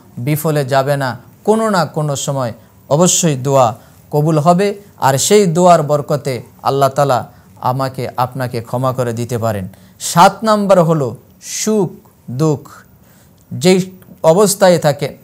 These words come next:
সর্ব অবস্থায় দোয়া করা। আমরা সুখে থাকি, ওই অবস্থায় আল্লাহর কাছে দোয়া করব, "এ আল্লাহ, আপনি আমাকে সুখে রেখেছেন, শান্তিতে রেখেছেন।"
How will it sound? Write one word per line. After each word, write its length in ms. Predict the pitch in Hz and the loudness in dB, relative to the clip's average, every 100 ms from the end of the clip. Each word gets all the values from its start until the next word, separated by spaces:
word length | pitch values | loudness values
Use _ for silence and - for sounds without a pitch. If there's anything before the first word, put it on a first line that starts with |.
| _ _ | _ _
সর্ব 400 | - - 165 170 | -10 0 2 4
অবস্থায় 580 | 160 156 147 127 147 139 | 2 2 -2 -4 -2 -4
দোয়া 260 | 127 127 117 | -2 -2 -2
করা। 360 | 127 104 107 - _ - - - | -2 -4 -6 -16 _ -20 -14 -2
আমরা 240 | 180 202 | 2 2
সুখে 360 | 202 214 202 196 | 2 -2 0 2
থাকি, 400 | 180 - 143 123 - _ _ _ - - - _ _ _ - | 2 0 -6 -8 -18 _ _ _ -20 -20 -20 _ _ _ 2
ওই 160 | 196 | 6
অবস্থায় 380 | 196 196 185 196 | 6 4 4 4
আল্লাহর 260 | 175 175 175 | 6 4 2
কাছে 240 | 170 175 | 0 -2
দোয়া 260 | 151 147 143 | 2 2 4
করব, 340 | 147 135 131 | 2 2 2
"এ 120 | 135 | 4
আল্লাহ, 400 | 156 151 170 202 202 - - - - | 2 4 4 4 0 -14 -20 -12 0
আপনি 320 | 151 156 170 | 0 0 -4
আমাকে 260 | 143 139 | -4 -4
সুখে 360 | 127 190 180 175 | -4 -4 0 0
রেখেছেন, 480 | 143 127 127 127 107 - - | 0 -4 -6 -8 -8 -16 -18
শান্তিতে 680 | - - 165 190 185 170 160 | -8 2 2 4 0 0 0
রেখেছেন।" 540 | 143 127 117 131 110 | 0 -4 -6 -6 -8